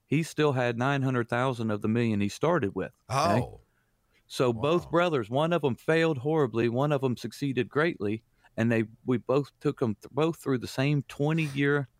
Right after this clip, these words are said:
Speaker 1: market cycle.
Speaker 2: Mm-hmm.
Speaker 1: All we did was reverse the sequence of, of return. And a lot of people are under, don't understand that. It's not what return you're gonna return on your portfol-, you're gonna receive on your portfolio.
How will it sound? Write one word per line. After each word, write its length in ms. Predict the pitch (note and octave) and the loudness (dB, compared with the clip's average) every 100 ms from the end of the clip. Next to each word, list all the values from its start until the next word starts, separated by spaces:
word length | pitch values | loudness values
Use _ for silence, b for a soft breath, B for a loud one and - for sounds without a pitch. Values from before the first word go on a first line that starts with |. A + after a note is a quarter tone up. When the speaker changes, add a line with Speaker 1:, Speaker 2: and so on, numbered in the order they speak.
| - | -6
Speaker 1:
market 420 | A2+ C3+ C#3 B2 | 0 0 -2 -6
cycle. 480 | - D3 E3+ - G2+ | -4 -2 -2 -4 -4
Speaker 2:
Mm-hmm. 220 | D3+ D3+ | -2 0
Speaker 1:
All 80 | C#3+ | 0
we 80 | C#3 | 0
did 120 | D3 | 0
was 200 | C3+ A2 | 0 0
reverse 360 | A#2+ C3+ C#3+ - | 0 0 0 -2
the 120 | A2+ | -6
sequence 500 | - F#3 - G#2 - | -4 -6 -2 -2 0
of, 160 | G2+ F#2 - | -4 -4 -4
of 220 | G#2 G2 - | -2 -2 -2
return. 460 | G#2+ - G3 F#2+ - b b b b b | -6 -2 -2 -2 -6 b b b b b
And 80 | - | -2
a 60 | B2 | 0
lot 140 | C#3+ | 0
of 80 | C3+ | 0
people 240 | D#3 B2 | -2 0
are 100 | A#2+ | 0
under, 240 | B2 A#2+ A#2 - | 2 0 -2 -4
don't 200 | C3 C3+ | -2 0
understand 520 | A#2+ G#2+ - F3 D#3 | -2 -4 -4 -4 0
that. 120 | G2+ | 0
It's 200 | G#2 - | 0 0
not 240 | C3 C3+ - b b b b b b _ - | 0 0 -2 b b b b b b _ -2
what 260 | A2+ F3 | 0 2
return 420 | - C#3+ - C3+ C3 | 0 -2 0 2 2
you're 120 | A2+ | 2
gonna 160 | A2+ | 0
return 400 | G#2 G#2 - A#3 | 0 -2 -2 0
on 100 | G3+ | 2
your 120 | A#2 F#2+ | 2 0
portfol-, 680 | A2 - - - G2+ G2+ - | -2 -2 -4 -2 0 0 0
you're 180 | A2+ G#2+ | -2 0
gonna 160 | G#2 | 0
receive 340 | G2+ - G3+ D3+ | -2 -2 -2 0
on 140 | G#2 | 2
your 100 | G2 | 0
portfolio. 540 | - - - G2+ A2 | 0 -2 0 2 2